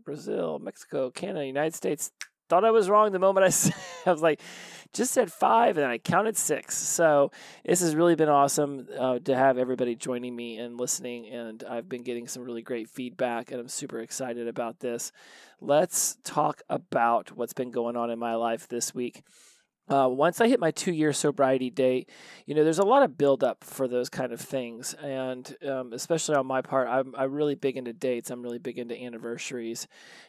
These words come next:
And to come across that one, you know, was pretty exciting for me to finish up twenty eighteen complete, uh, you know, being sober, and then to hit two years sh-, shortly thereafter.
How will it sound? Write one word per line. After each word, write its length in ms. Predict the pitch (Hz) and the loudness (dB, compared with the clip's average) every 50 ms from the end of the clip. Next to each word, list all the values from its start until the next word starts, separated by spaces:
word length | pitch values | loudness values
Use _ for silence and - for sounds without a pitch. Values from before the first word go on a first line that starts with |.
| _ - | _ -6
And 220 | 135 139 131 131 | -4 -4 -2 -2
to 40 | 135 | -4
come 220 | - 151 160 151 | -2 -2 -2 -2
across 400 | 143 - - 143 139 135 131 - | -2 -2 0 2 4 4 2 2
that 280 | - 143 139 131 120 117 | 2 2 4 4 2 0
one, 320 | 127 123 123 120 113 107 - | -2 -2 -2 -4 -8 -14 -14
you 140 | 117 127 123 | -12 -10 -8
know, 140 | 117 110 113 | -6 -6 -6
was 140 | 120 117 | -6 -8
pretty 440 | - - - 139 135 131 127 117 117 95 | -8 -8 -6 -4 -2 -2 -4 -4 -6 -10
exciting 500 | 127 - - - 139 120 120 117 117 120 | -12 -10 -6 -2 -2 -2 -2 -4 -6 -10
for 140 | - - 123 | -12 -12 -10
me 380 | 123 123 123 120 120 120 120 - _ | -10 -10 -10 -10 -10 -12 -12 -14 _
to 380 | - - - 131 127 123 123 - _ - - - - - _ - | -12 -8 -6 -6 -4 -6 -6 -8 _ -18 -20 -20 -20 -20 _ -4
finish 400 | - 160 160 160 156 135 - - | -2 -2 0 0 -2 -2 2 2
up 240 | 143 143 - _ | 4 2 2 _
twenty 640 | - - - 151 143 143 143 139 135 131 113 110 - - | -6 -6 -4 -4 -2 -2 -4 -4 -6 -8 -10 -12 -12 -8
eighteen 640 | 139 139 131 - - - 143 139 135 135 135 127 110 - | -6 -6 -6 -8 -10 -10 -10 -10 -8 -10 -10 -12 -14 -16
complete, 720 | - 135 120 - - - 131 135 131 131 123 - - - _ _ | -16 -16 -16 -14 -10 -6 -6 -4 -4 -6 -8 -12 -16 -20 _ _
uh, 300 | - 127 123 123 120 117 117 120 117 104 | -12 -10 -8 -6 -6 -6 -8 -12 -16 -18
you 140 | - 131 123 | -16 -12 -10
know, 360 | 123 120 113 110 113 110 - _ _ - | -8 -8 -8 -8 -10 -12 -18 _ _ -6
being 260 | 143 135 131 131 123 | -6 -4 -4 -4 -6
sober, 440 | - - 143 139 135 117 131 123 120 | -4 -2 0 0 0 0 0 -2 -2
and 160 | 123 127 123 | -2 -4 -4
then 140 | 131 131 131 | -4 -4 -4
to 80 | 127 | -4
hit 200 | 120 135 135 - | -4 -6 -6 -6
two 200 | - - - 147 | -6 -6 -6 -4
years 320 | 135 131 135 131 131 127 - | -2 -2 0 0 0 -2 -2
sh-, 280 | - - - 131 - | -6 -6 -8 -10 -10
shortly 340 | - - 160 131 123 135 131 | -4 -4 -2 -2 -2 -2 -2
thereafter. 680 | 127 127 123 123 120 117 117 - - - 131 127 123 | -2 -2 -2 -2 -2 -2 -4 -6 -6 -4 -2 -2 -2